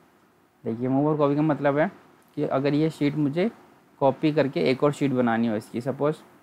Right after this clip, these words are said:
जेएन data को मैंने बताया create अ copy, ओके, देखिए जेएन data और जेएन डेटा टू आ गया। तो इस तरह से हम multiple copies बना सकते हैं इसकी।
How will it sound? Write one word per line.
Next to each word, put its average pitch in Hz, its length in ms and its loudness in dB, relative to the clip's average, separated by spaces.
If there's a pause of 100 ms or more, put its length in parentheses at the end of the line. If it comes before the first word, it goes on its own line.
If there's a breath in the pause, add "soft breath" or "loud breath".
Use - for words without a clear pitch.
(300)
जेएन 135 320 2
data 139 260 2
को 135 120 -2
मैंने 135 260 0
बताया 127 360 2 (1000)
create 135 240 0
अ 147 80 4
copy, 120 380 -2 (2000)
ओके, 127 300 -8 (1120)
देखिए 123 300 -2
जेएन 127 260 0
data 139 320 0
और 139 60 -4
जेएन 131 180 0
डेटा 127 180 2
टू 135 220 0
आ 107 120 4
गया। 82 220 -8 (960)
तो 123 40 -2
इस 139 160 -2
तरह 151 160 0
से 151 140 -4
हम 170 140 0
multiple 139 420 0
copies 131 340 0
बना 110 220 -2
सकते 110 300 -12
हैं 104 60 -6
इसकी। 117 300 -16